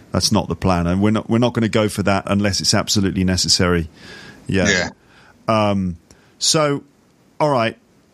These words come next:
Speaker 1: there's so many things to say about this, and, and really I want to kind of get some experience from you. I want to kind of learn a few things from you.
Speaker 2: <laughs>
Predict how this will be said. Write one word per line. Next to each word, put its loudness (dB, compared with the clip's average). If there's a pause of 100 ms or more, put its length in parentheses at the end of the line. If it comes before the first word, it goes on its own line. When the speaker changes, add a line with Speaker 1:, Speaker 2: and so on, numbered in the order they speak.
(180)
Speaker 1:
there's 2
so 0
many 0
things -2
to 0
say 2
about 0
this, 0
and, 0
and 0
really 2
I 2
want -2
to -2
kind 0
of -6 (640)
get 0
some 2
experience 0
from -2
you. 0
I 0
want -2
to -8
kind 0
of -4
learn 0
a -10
few -2
things -2
from -2
you. 2 (380)
Speaker 2:
<laughs> 2